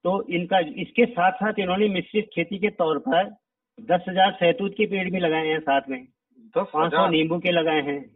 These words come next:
Speaker 1: दस हजार हैं, सहतूत हैं, सहतूत। पाँच हजार नींबू के पेड़ हैं और तीन हजार पौध इन्होंने हल्दी, मतलब जो वो होती है ना, हम्म, हल्दी भी तीन हजार, वो हल्दी का भी जगह थी।
Speaker 2: तो ये
Speaker 1: तो
Speaker 2: सर्वाइव,
Speaker 1: इस
Speaker 2: तो
Speaker 1: तरह जो है
Speaker 2: सर्वाइव कर जाते हैं क्या इतना?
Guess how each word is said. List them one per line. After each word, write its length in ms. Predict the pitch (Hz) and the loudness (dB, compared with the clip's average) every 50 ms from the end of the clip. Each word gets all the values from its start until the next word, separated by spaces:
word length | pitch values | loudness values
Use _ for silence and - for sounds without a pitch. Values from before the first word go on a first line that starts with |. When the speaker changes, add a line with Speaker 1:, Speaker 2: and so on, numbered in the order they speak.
| 123 | -20
Speaker 1:
दस 240 | 120 110 - 170 170 - 135 | -12 -2 0 0 0 0 -2
हजार 380 | 123 117 117 117 110 - - - | -10 -6 -6 -8 -8 -8 -10 -6
हैं, 220 | 165 196 208 - - _ _ _ _ _ | -4 -4 -4 -4 -6 _ _ _ _ _
सहतूत 440 | - - - - - 147 120 - - | -4 -2 -2 -2 -2 -4 -4 -2 -2
हैं, 140 | 240 311 277 | -2 -2 -2
सहतूत। 420 | - - - - - 107 - _ _ _ _ _ _ - | -2 -4 -6 -6 -6 -12 -14 _ _ _ _ _ _ -4
पाँच 240 | 143 160 180 175 180 | -2 0 0 0 -2
हजार 220 | 190 190 190 185 | 2 4 4 4
नींबू 300 | 175 156 143 135 143 139 | 4 4 2 2 2 2
के 140 | 131 143 143 | 2 0 0
पेड़ 280 | - 139 135 131 131 127 | 0 0 0 0 0 -2
हैं 240 | 123 123 127 127 - _ _ _ _ _ - | -4 -6 -8 -10 -16 _ _ _ _ _ -6
और 260 | 143 165 202 220 233 226 - _ _ _ _ - | -2 2 2 2 0 -2 -10 _ _ _ _ 0
तीन 220 | 196 233 247 226 | 4 4 6 6
हजार 340 | 160 143 139 143 143 156 160 | 4 2 2 4 4 4 2
पौध 320 | 156 - 156 143 143 139 | 0 -2 0 0 0 0
इन्होंने 280 | 139 131 127 131 - - | 0 -2 -2 -4 -6 -4
हल्दी, 300 | 113 127 131 127 123 131 | -2 -2 -2 -2 -2 -4
मतलब 300 | 123 139 127 135 131 123 | -6 -6 -4 -4 -4 -4
जो 200 | 123 123 120 - | -6 -8 -10 -10
वो 220 | 120 123 120 117 | -10 -8 -8 -8
होती 180 | 107 - - - | -10 -10 -8 -6
है 80 | 247 285 | -6 -6
ना, 80 | 240 - _ _ _ 269 | -6 -8 _ _ _ -14
हम्म, 200 | - 131 123 226 226 - | -12 -10 -10 -10 -8 -6
हल्दी 220 | 247 254 254 254 139 | -6 -4 -4 -4 -6
भी 120 | 135 139 | -6 -6
तीन 280 | - - - 170 160 135 | -10 -6 -2 0 0 0
हजार, 240 | 117 113 117 120 127 | -2 -4 -8 -6 -6
वो 220 | 143 156 240 247 _ _ _ _ _ - - 117 | -6 -8 -10 -14 _ _ _ _ _ -18 -12 -10
हल्दी 180 | 120 117 123 | -8 -8 -6
का 120 | 123 - - | -4 -4 -4
भी 100 | 135 131 | -4 -4
जगह 300 | 127 135 123 127 123 110 | -8 -8 -8 -8 -8 -8
थी। 260 | - - 120 123 - _ _ _ _ - | -8 -12 -14 -14 -16 _ _ _ _ -12
Speaker 2:
तो 80 | - 147 | -10 -10
ये 140 | 175 190 | -8 -8
Speaker 1:
तो 240 | 180 - - 190 214 | -10 -8 -6 -2 -2
Speaker 2:
सर्वाइव, 300 | 226 254 262 - 180 - - - | -2 -2 0 -2 -4 -4 -2 -4
Speaker 1:
इस 60 | 214 | -4
Speaker 2:
तो 200 | 180 196 233 233 | -2 0 0 2
Speaker 1:
तरह 120 | 208 180 | 2 2
जो 160 | 165 156 156 156 | 2 2 0 0
है 200 | 180 214 226 240 | 0 -4 -6 -8
Speaker 2:
सर्वाइव 560 | 240 - _ - - 135 127 131 147 165 170 | -8 -12 _ -8 -6 -4 -2 0 -2 -2 -2
कर 180 | 196 262 247 | -2 -4 -2
जाते 240 | 240 262 277 - 262 | -2 -4 -4 -4 -4
हैं 80 | 262 269 | -4 -2
क्या 100 | 262 226 | -2 -4
इतना? 300 | 202 - - 233 196 | -4 -4 -10 -12 -12